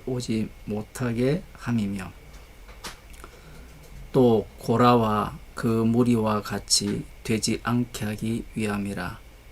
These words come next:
여호와께서 모세로 그에게 명하신 대로 하였더라. 아멘. 삼십오 절을 보면 여호와께서, 여호와께로서 불이 나와서 분향하는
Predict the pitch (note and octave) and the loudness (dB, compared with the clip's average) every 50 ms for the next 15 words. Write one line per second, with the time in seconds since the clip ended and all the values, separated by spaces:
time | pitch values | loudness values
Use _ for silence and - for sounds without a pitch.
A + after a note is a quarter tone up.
0 | - - - - - - - - - - - - - - - - G#2+ A2 A2+ A2+ | -20 -20 -20 -20 -20 -20 -20 -20 -20 -20 -20 -20 -20 -12 -6 -2 2 4 4 4
1 | A#2 A2+ A2 - - A2 A2 - - G#2 G2+ G#2 A2+ D#3+ B3 - - - - A2 | 4 4 2 2 2 2 4 4 2 2 0 0 -2 -4 -6 -10 -8 -2 0 2
2 | A2 A2+ A#2 - - B2+ A#2 A#2 A2+ A2+ G#2+ - - - A2 G#2+ G#2+ G#2+ G#2 - | 4 4 2 2 2 2 4 4 2 0 -2 -4 -4 0 2 2 2 2 2 2
3 | A2 A2 A#2+ B2+ - - - - - G#2+ G#2+ G#2 G#2 G#2+ G#2+ G#2+ - - G#2 G#2 | 2 2 2 0 -2 -6 -8 -4 -2 0 2 2 2 0 0 0 0 0 0 0
4 | G#2 G2 G2+ G2+ G#2 A2 B2 D#3+ F#3 - - - - - - - A2+ G#2 G2 G2 | 0 0 0 -2 0 0 0 0 -2 -6 -16 -20 -20 -14 -10 -6 -4 -4 -4 -6
5 | - - - G2+ G2+ G2 F#2 F#2 - - - - - - - - - - - - | -6 -8 -6 -4 -4 -4 -4 -4 -6 -8 -10 -12 -10 -10 -10 -10 -12 -16 -14 -12
6 | A2+ G#2+ G#2+ A2 G2 F#2+ F#2+ F#2 F#2+ A2 - - - - - - - - - - | -10 -10 -8 -8 -6 -6 -6 -6 -6 -6 -8 -10 -14 -18 -18 -18 -18 -18 -18 -18
7 | - - - - - - - - - - - - - D#3 D#3+ - - D#3 C#3 - | -18 -20 -18 -18 -20 -18 -18 -14 -8 -6 -4 0 4 6 6 6 6 4 2 -4
8 | - - A#2 A#2 A#2 C3 A#2 B2 A#2+ G#2+ G#2+ G#2+ G#2+ A2 G#2+ G2 F#2+ F#2+ G2 A2 | -4 -4 -2 0 2 2 4 4 2 2 2 0 0 0 0 -2 -2 -4 -4 -4
9 | D#3 G3 - - - - - - - - - - A2 A2 A2+ A#2+ A#2+ A#2+ A#2 - | -4 -6 -8 -14 -20 -20 -20 -20 -18 -10 -6 -2 0 0 2 2 2 2 0 0
10 | A2+ A2 A2 - - G#2 G2+ - A2 - G#3 - - - - - - - - - | 0 2 2 2 2 0 0 -2 -2 -4 -6 -10 -16 -20 -20 -20 -20 -20 -20 -14
11 | - - A#2 A2 A2 A#2 B2 B2 A#2 - - A2 G#2+ G#2 G#2 G#2 - - G2+ G2+ | -6 -2 0 0 2 4 4 2 2 2 -2 -2 -2 -2 -2 -2 0 0 0 0
12 | G2+ - - - - A#2+ B2+ C3+ C3 B2 G#2 G#2 G2+ G2+ G#2 - - - D#2+ F#2 | -2 -4 -8 -4 2 4 6 6 6 4 4 2 0 -2 -2 -2 -2 -4 -4 -6
13 | G2 - - - - - - - - - - - - - - - - - - - | -8 -8 -10 -12 -18 -20 -20 -20 -20 -20 -20 -20 -20 -20 -20 -20 -18 -14 -10 -4
14 | - A2 G#2+ A2 A2+ A2+ A2+ A2+ A2 A2+ A2 G#2+ C3+ A3+ | 0 2 2 4 2 2 2 2 2 2 2 2 0 -2